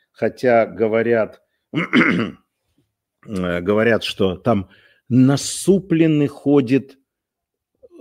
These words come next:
Дон-Дон. Ну и что ж он ходит насупленный? Ну ш-, что? Ну, насупленный. Может, у него насморк, может,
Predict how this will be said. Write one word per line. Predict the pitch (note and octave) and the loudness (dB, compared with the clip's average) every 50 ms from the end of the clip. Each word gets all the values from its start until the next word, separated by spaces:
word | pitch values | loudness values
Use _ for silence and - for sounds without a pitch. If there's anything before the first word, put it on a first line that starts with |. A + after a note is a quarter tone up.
| - - C2+ - - - - - | -14 -10 -8 -8 -6 -8 -8 -6
Дон-Дон. | G2 A2+ B2 B2+ B2 G#2+ F2+ F2+ D2 - - - _ _ _ _ _ _ _ _ _ _ _ _ _ _ _ | -2 0 2 2 2 2 0 -2 -4 -4 -12 -18 _ _ _ _ _ _ _ _ _ _ _ _ _ _ _
Ну | - B2 | -2 -2
и | E3 D#3 | -2 0
что | - - A#2+ | 0 -4 -4
ж | A#2+ - A#2 | -2 -2 -4
он | G#2+ G#2 | -4 -4
ходит | - - G#2 F#2+ E2+ F#2+ - _ _ _ _ _ _ _ _ _ _ _ _ | -2 -4 -4 -4 -4 -8 -12 _ _ _ _ _ _ _ _ _ _ _ _
насупленный? | F#2+ F#2 F2+ - - F#2 F2 F2+ - G#2 F2+ F2 E2 E2 - _ _ _ _ _ _ _ _ _ _ _ _ _ _ | -10 -10 -10 -10 -12 -12 -12 -12 -16 -18 -18 -18 -18 -20 -20 _ _ _ _ _ _ _ _ _ _ _ _ _ _
Ну | - F#2+ G#2+ | -10 -10 -10
ш-, | - - - _ _ | -10 -12 -20 _ _
что? | - - - - - E2+ D#2+ D#2+ _ _ | -20 -20 -20 -14 -12 -12 -14 -14 _ _
Ну, | - C3 E3+ F3+ | -2 -2 0 0
насупленный. | D3+ A2+ G#2+ - - - B2+ C3 C3 A2+ F#2+ F#2 F2+ E2+ E2 E2+ _ | 0 0 -2 -2 -2 -4 -4 -4 -4 -6 -8 -8 -8 -10 -12 -12 _
Может, | G2+ A#2 A2+ - - | -2 -2 -2 -2 -6
у | F2+ | -6
него | E2+ F2 E2+ | -6 -4 -4
насморк, | E2+ F2+ A#2 A#2+ - - - E2+ E2+ - - - | -4 -2 -2 -2 -4 -4 -10 -10 -12 -12 -12 -10
может, | F2 G2 F#2+ E2+ - | -8 -8 -8 -10 -12